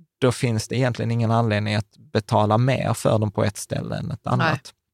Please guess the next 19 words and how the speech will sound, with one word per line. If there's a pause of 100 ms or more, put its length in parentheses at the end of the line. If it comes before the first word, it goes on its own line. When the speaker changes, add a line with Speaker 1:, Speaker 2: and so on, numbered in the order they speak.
(600)
Speaker 1:
Så
att
det
är
väl
liksom
det,
eh,
vi
pratar
om
halva,
eller
liksom
nästan
halva
avsnittet
är
läsarfrågor